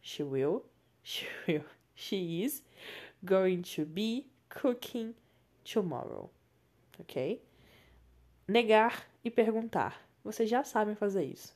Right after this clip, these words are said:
É manipulação do verbo to be, do mesmo jeito. Toda a estrutura, toda a estrutura continua igual. Então, por exemplo, "She is not going to be cooking tomorrow." Ela não estará cozinhando amanhã. "She is not going to be cooking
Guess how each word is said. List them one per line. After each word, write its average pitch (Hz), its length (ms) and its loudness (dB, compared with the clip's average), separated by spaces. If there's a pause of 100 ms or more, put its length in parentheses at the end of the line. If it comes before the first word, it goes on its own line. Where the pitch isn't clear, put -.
É 240 80 0
manipulação 226 600 2
do 220 60 0
verbo 214 220 0
to 269 140 -4
be, 208 280 -2 (280)
do 190 100 -2
mesmo 233 320 4
jeito. - 380 -2 (560)
Toda 320 200 8
a - 20 6
estrutura, 269 360 2 (200)
toda - 180 6
a - 20 8
estrutura 254 400 2
continua 240 360 -2
igual. - 340 -2 (400)
Então, 175 160 -4
por 170 120 -4
exemplo, 160 300 -4 (1040)
"She 151 640 -2
is 302 180 0
not 170 600 0 (100)
going 156 340 0
to 220 120 2
be 294 100 4
cooking 269 540 -2 (100)
tomorrow." 240 640 6 (520)
Ela 165 180 2
não 156 180 0
estará 214 280 0
cozinhando 220 380 0
amanhã. 277 380 0 (400)
"She 139 360 -2
is 202 100 0
not 226 360 2
going 226 160 0
to 233 120 -6
be 247 80 -4
cooking 269 420 -2